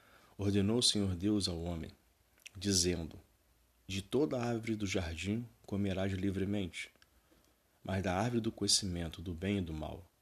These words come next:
dela não comerás, pois no dia em que dela comeres, certamente morrerás." Agora vamos lá em Deuteronômio, capítulo trinta, versículo quinze,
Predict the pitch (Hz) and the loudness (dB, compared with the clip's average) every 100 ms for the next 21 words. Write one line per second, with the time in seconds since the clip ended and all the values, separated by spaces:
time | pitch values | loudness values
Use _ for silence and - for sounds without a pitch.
0 | _ _ _ _ - 82 92 101 110 120 | _ _ _ _ -14 -4 2 4 4 2
1 | 131 101 98 - 98 92 80 85 - - | -2 -4 -4 -2 0 0 -2 -6 -10 -14
2 | _ _ _ _ - 107 90 76 - 98 | _ _ _ _ 6 6 6 0 -8 -10
3 | 87 82 120 165 175 170 - - 110 101 | -8 0 2 2 2 0 -6 -8 -4 -2
4 | 104 101 139 123 87 90 92 - - _ | -2 -4 -6 -2 -2 -2 -4 -8 -12 _
5 | - 113 104 120 101 85 85 - - - | -2 -2 -2 -4 -2 -4 -4 -8 -8 -20
6 | - - - - - - - - - - | -20 -20 -10 -2 -2 -2 -4 -4 -6 -8
7 | - - - - - - - - - - | -10 -12 -18 -20 -20 -20 -20 -20 -14 -6
8 | 123 143 135 139 131 120 110 - 101 101 | 0 0 0 -2 0 0 0 -2 -2 -2
9 | 120 90 - 85 98 - 85 - 117 117 | -2 -4 -8 -12 -12 -10 -12 -6 -2 -2
10 | - 80 - - - - - - - - | -4 -16 -16 -20 -20 -20 -20 -20 -20 -20
11 | _ _ _ _ _ - - _ _ _ | _ _ _ _ _ -20 -20 _ _ _
12 | _ _ _ _ _ _ _ _ _ _ | _ _ _ _ _ _ _ _ _ _
13 | _ _ _ 107 98 107 - 92 - - | _ _ _ -4 0 0 0 -8 -4 2
14 | 113 101 101 | 2 2 -4